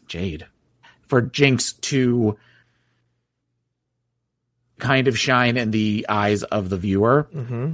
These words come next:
Speaker 1: where it seemed like there was, there, there, she, she genuinely seemed concerned.
Speaker 2: Mm-hmm.
Speaker 1: She genuinely wanted to make this as comfortable a, as possible
Speaker 2: Mm-hmm.
Speaker 1: a process for Dave.
Speaker 2: Mm-hmm.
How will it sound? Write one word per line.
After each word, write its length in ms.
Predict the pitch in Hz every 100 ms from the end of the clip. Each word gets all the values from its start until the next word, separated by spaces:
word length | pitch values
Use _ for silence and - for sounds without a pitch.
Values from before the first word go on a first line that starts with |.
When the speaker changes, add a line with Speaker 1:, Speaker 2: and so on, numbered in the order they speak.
| 160 -
Speaker 1:
where 680 | 117 113 104 101 95 92 - -
it 180 | 127
seemed 560 | - - 151 147 139 139 -
like 580 | 127 123 117 113 - - _ _ _ -
there 180 | 117 113
was, 240 | 123 120
there, 300 | 143 127 135
there, 240 | 135 139 131
she, 180 | - 127 117 - 50 62 - 73
she 720 | - - 160 151 151 147 143 - 131
genuinely 720 | 107 127 143 143 143 139 135
seemed 380 | 120 123 123 110
concerned. 640 | 131 113 113 95 95 92 -
Speaker 2:
Mm-hmm. 160 | - 123
Speaker 1:
She 200 | 120 123
genuinely 580 | 113 123 120 120 120 110
wanted 320 | 107 101 98
to 120 | 113
make 500 | 101 98 95 - - _ _ _ _ _ _ _
this 580 | 107 107 101 95 - - - _ -
as 180 | 110 -
comfortable 500 | 117 113 110 104 98
a, 60 | -
as 120 | 101
possible 520 | - 117 95 98 101 95
Speaker 2:
Mm-hmm. 80 | 92
Speaker 1:
a 20 |
process 440 | - 92 85 92 90
for 140 | 104
Dave. 440 | 90 87 85 82 95
Speaker 2:
Mm-hmm. 380 | 131 127 117